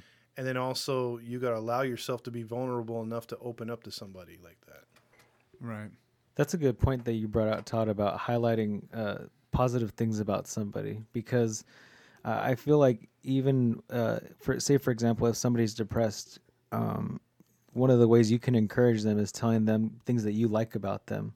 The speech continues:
Speaker 1: Yeah.
Speaker 3: Things that make them a good person, <clears throat> uh, their morals. And even though they're in this state of, you know, sadness or lowliness that we can't relate to,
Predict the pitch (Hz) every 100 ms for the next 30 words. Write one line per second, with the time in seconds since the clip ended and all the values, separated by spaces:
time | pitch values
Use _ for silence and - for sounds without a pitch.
0 | _ 160 160 110 _ - 135 120 113 117
1 | 110 120 120 110 113 - 117 107 - 101
2 | 101 - - - 110 - 110 104 120 123
3 | 117 120 110 110 107 - - _ _ _
4 | - 120 131 147 147 139 127 127 127 113
5 | - - 123 120 - 117 110 104 101 117
6 | - - 120 101 107 123 139 - 113 117
7 | 117 113 - 110 104 104 - 110 110 113
8 | 113 123 - - 101 98 107 - 120 113
9 | 127 104 104 135 - 113 107